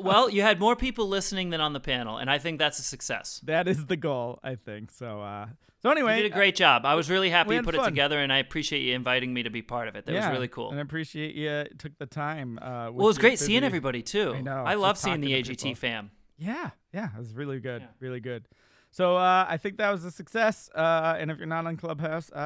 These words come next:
Speaker 2: I recommend you try and get on, and, uh, in case that happens again. But I also
Speaker 1: For
Speaker 2: wanted
Speaker 1: sure.
Speaker 2: to talk about, uh,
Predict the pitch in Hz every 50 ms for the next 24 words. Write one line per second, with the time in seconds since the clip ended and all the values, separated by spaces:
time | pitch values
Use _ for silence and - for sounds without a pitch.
0 | 170 170 160 156 170 165 - - 185 170 170 165 175 175 165 160 165 _ - -
1 | 165 160 151 156 151 160 151 170 180 170 160 135 110 113 - 139 135 131 127 127
2 | 123 123 131 131 117 - 143 127 - 143 135 - 127 131 - 143 127 120 113 143
3 | 147 139 117 - - - - _ - _ _ _ _ _ _ _ _ _ _ _
4 | _ _ _ _ _ - - 156 165 170 190 175 196 196 185 180 180 160 170 180
5 | 180 - 185 170 147 165 165 165 160 160 156 151